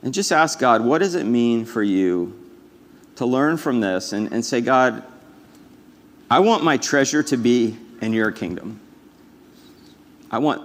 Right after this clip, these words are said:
I want to treasure your kingdom above all else." Let's pray. God, I thank you for the lessons that you did not hide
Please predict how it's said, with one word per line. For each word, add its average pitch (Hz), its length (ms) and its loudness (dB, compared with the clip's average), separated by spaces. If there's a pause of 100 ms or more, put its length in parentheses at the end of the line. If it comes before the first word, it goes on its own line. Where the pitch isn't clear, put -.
I 135 80 -2
want 160 220 0
to - 80 -10
treasure 120 260 2
your 110 180 2
kingdom 92 680 -8
above 87 300 -6
all 78 200 -6
else." - 420 -14
Let's - 160 -18
pray. - 180 -16 (2000)
God, 139 220 6
I 139 80 4
thank 147 240 -2
you 147 100 6
for 139 540 4 (340)
the 139 120 0
lessons 135 840 2
that 127 140 0
you 127 160 4
did 127 160 2
not 139 240 2
hide 151 520 2